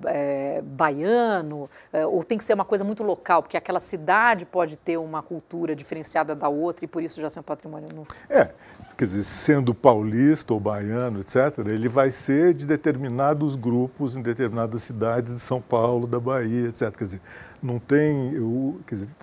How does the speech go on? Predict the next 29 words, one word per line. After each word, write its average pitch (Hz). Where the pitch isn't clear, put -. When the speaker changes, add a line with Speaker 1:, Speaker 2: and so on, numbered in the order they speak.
Speaker 2:
há 139
certos 127
aspectos 110
da 101
cultura 143
que 139
são 160
disseminados 143
pelo 143
país 131
inteiro. 110
Por 98
exemplo, 110
ah, 123
hoje 113
em 113
dia 104
nem 113
tanto 113
assim, 113
mas 95
que -
é 101
bastante 101
disseminado, 113
o -
Bumba 113
Meu 135
Boi. 98